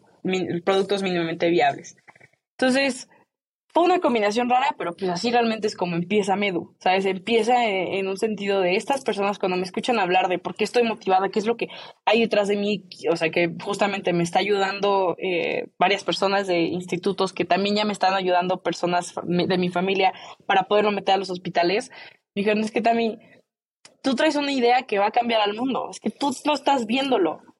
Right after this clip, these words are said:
pero tú ya estás cambiando el mundo porque estás cambiando una industria que no ha cambiado en cincuenta años, ¿no? Y ahora que ya hago un, así, como un, un alejamiento a mi,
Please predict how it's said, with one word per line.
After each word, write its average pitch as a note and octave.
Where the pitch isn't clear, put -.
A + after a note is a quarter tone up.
pero G#3
tú C4
ya D4
estás D4+
cambiando C4
el B3+
mundo B3+
porque -
estás A#3
cambiando A#3+
una A#3
industria A3+
que G#3
no G#3
ha G#3+
cambiado G#3+
en -
cincuenta G3
años, -
¿no? A3
Y A#3+
ahora A3+
que A#3
ya G#3+
hago A3
un, A3
así, F#3+
como G3+
un, G#3+
un G3
alejamiento G3
a F#3+
mi, F3+